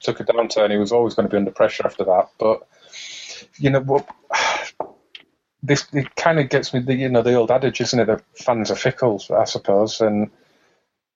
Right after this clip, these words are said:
um, you know, so much success in a short space of time. I mean, let's not forget, F C Halifax are a new club.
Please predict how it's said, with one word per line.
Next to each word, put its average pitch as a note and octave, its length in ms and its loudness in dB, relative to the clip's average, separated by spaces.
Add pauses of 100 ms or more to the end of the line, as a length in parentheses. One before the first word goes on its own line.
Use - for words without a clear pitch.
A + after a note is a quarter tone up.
(240)
um, G#2 480 2 (460)
you B2 120 -2
know, G#2 120 4
so B2 240 2
much A#2 160 0
success - 380 0
in A#2 60 2
a F#2+ 40 0
short G#2+ 260 2
space G#2+ 220 0
of - 60 -14
time. A#2 220 2
I G#2 40 2
mean, G#2+ 140 4
let's A2+ 160 2
not G#2+ 140 0
forget, G#2+ 420 0 (480)
F A#2+ 140 0
C A2 200 -2
Halifax F#2+ 800 0
are G#2 220 0
a G2+ 40 -2
new G#2 180 -2
club. G#2+ 300 -2